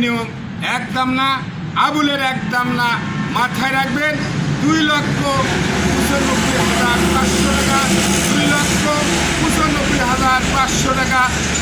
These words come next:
আপনাদের মাঝে রেটটা আমি দিয়ে দিলাম। সুন্দর করে দেখবেন, ভালো করে দেখবেন, ভিডিওটা কাটা ছাটা করবেন না, শেষ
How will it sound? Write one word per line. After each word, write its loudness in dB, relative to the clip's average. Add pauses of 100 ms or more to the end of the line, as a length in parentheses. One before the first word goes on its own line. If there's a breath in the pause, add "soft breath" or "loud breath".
(160)
আপনাদের -2
মাঝে 0 (480)
রেটটা -2
আমি 0
দিয়ে 0
দিলাম। 0 (420)
সুন্দর 0
করে -2 (100)
দেখবেন, -4 (460)
ভালো -2
করে 0
দেখবেন, -2 (420)
ভিডিওটা -2 (140)
কাটা -2 (100)
ছাটা -2 (200)
করবেন -2 (120)
না, 0 (420)
শেষ -2